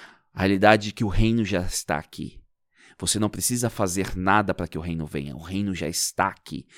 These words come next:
em Cristo Jesus. E o que você faz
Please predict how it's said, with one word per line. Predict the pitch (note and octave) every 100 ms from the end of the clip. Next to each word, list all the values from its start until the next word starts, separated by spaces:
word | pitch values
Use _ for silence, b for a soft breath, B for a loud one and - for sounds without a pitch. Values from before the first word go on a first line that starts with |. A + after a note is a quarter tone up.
| b b
em | - G2
Cristo | - F2+ E2 -
Jesus. | E2 D#2 - C2+ A#1+ - B B
E | G2
o |
que | G2 G2+
você | F#2 - F#2+
faz | - G#2 D3 -